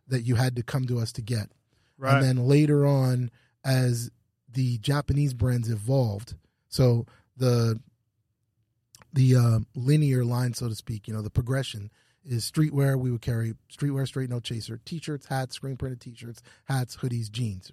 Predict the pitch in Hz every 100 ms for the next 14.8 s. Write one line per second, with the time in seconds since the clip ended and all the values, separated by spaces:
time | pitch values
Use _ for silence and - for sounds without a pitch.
0 | - 120 139 135 135 131 107 - _ _
1 | - 139 135 127 - _ - 151 - -
2 | 131 147 160 151 143 151 127 123 - 117
3 | 101 92 110 _ - 147 147 156 156 175
4 | 165 165 143 131 139 131 127 - - 143
5 | 131 147 196 - 139 113 107 98 113 135
6 | 143 127 110 101 135 185 220 _ _ -
7 | 139 127 110 123 151 180 170 139 131 139
8 | 143 _ _ _ - 127 120 107 139 170
9 | 165 135 147 - 143 135 131 123 123 117
10 | - 123 127 117 113 104 135 156 151 -
11 | 147 143 131 123 123 120 117 - - -
12 | - - 127 117 - 117 - - 143 -
13 | 139 135 123 127 123 120 135 127 131 123
14 | - 165 160 156 131 110 107